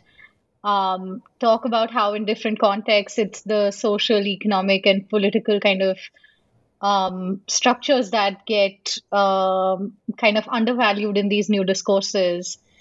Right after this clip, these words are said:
Um, and the individual, uh, management of H I V aids becomes very, very important. And, um, I, I think that is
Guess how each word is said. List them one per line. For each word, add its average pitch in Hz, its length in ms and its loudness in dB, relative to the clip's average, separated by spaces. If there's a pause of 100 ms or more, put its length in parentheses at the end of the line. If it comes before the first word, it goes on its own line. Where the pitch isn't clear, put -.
(340)
Um, 190 720 -2 (180)
and 208 300 0
the 214 160 2
individual, 220 1120 0 (200)
uh, 208 240 2
management 226 600 0
of 233 120 -2
H 220 200 0
I 208 100 4
V 202 200 -2
aids 196 200 0
becomes 190 840 0
very, 190 400 4
very 190 280 4
important. 240 680 -2
And, 185 300 -2 (720)
um, 180 720 0 (640)
I, 214 160 2
I 220 180 0
think 254 240 0 (340)
that 226 280 0
is 226 280 -4